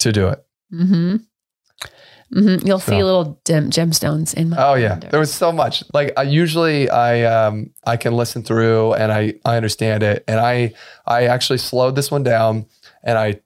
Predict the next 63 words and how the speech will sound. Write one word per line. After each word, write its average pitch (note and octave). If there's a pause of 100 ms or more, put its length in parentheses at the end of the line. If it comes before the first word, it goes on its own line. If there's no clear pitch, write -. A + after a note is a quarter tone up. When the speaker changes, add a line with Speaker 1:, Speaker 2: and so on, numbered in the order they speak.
(160)
Speaker 1:
took C3+ (600)
my A#2
own D#3
notes A#2
on A2
this, G#2+ (100)
you A#2+
know, A2
even A#2+
though, A2+ (220)
uh, G#2+
Amanda A#2
produced A#2+
this, G#2+
I, G#2+ (360)
I A2
was A2
reading C3+
what A#2
she B2+
was A2+
writing. A2+
I -
was G#2+
reading A#2+
what G#2+
he A#2
was A2
saying. G#2+
I -
was G2+
like, G2+
"Wow." G#2+ (320)
And A#2+
I, A#2+
I A#2
kinda B2+
rewrote A#2+
it A2
in, G#2+ (100)
uh, G#2+
language A#2+
that G#2+
I A#2
would A2+
use G#2+ (260)
so B2+
that A#2+
I B2+
could B2+
rema-, A#2
make C3+
sure B2
I A2+
remembered G#2+
these G2+
Speaker 2:
I -
Speaker 1:
points -
Speaker 2:
think -
Speaker 1:
'cause -
Speaker 2:
it D3+
Speaker 1:
it -
was -